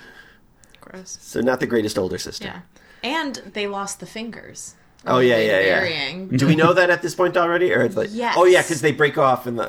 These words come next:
Speaker 2: oh, yeah.
Speaker 1: And they drop off while they're carrying Trina.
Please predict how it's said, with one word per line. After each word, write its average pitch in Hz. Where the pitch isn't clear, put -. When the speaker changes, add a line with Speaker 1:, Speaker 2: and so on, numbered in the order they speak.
Speaker 2:
oh, 117
yeah. 113
Speaker 1:
And 113
they 190
drop 175
off 151
while 156
they're 156
carrying 151
Trina. 175